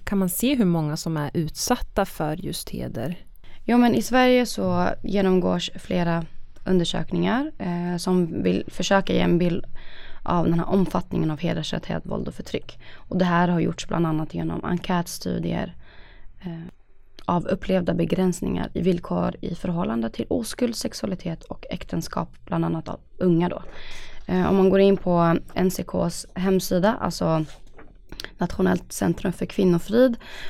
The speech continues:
Speaker 2: så har man gjort en kartläggning i, i, eh, i tre storstäder, Stockholms stad, Göteborgs stad och Malmö stad,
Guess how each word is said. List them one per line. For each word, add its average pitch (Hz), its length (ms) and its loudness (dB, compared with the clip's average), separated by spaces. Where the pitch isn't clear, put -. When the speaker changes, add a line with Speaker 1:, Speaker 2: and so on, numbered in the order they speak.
Speaker 2:
så - 160 2
har 175 140 4
man 170 160 6
gjort 170 160 2
en 175 100 2
kartläggning 214 800 4
i, 165 440 2
i, - 500 -8
eh, - 300 -8
i - 80 -2
tre 202 220 2
storstäder, 185 600 0
Stockholms - 340 -2
stad, 214 300 0
Göteborgs 185 400 -2
stad 165 320 -4
och - 200 -12
Malmö 185 420 4
stad, - 300 0